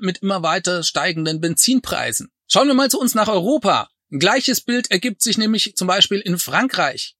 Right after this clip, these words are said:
Hier kostete das Standard Range Model Y bisher fünfzigtausend Euro.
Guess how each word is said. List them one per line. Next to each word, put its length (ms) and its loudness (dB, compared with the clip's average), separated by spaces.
Hier 200 0
kostete 380 -2
das 180 0
Standard 380 0
Range 260 0
Model 280 -2
Y 320 -2
bisher 300 0
fünfzigtausend 1080 -2
Euro. 460 -2